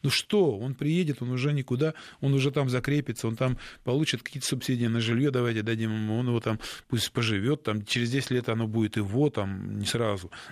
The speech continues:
но потом и так далее. То есть для, это же, я вот еще пошутил, этим занимался Столыпин, Столыпинская реформа, помните?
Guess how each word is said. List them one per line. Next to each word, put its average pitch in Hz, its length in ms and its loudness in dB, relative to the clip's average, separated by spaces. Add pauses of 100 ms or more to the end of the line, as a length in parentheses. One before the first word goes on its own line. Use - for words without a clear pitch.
но 120 80 -2
потом 143 320 0 (160)
и 196 100 -4
так 196 160 2
далее. 101 160 -6 (320)
То 175 100 0
есть - 120 -2
для, 175 200 4
это 214 340 0
же, 175 120 -2
я 170 200 2
вот - 240 -2
еще 113 320 -2
пошутил, 113 500 -2 (460)
этим 160 260 2
занимался 135 480 0
Столыпин, 151 540 -2
Столыпинская 104 560 -2
реформа, 101 340 -2
помните? 160 440 0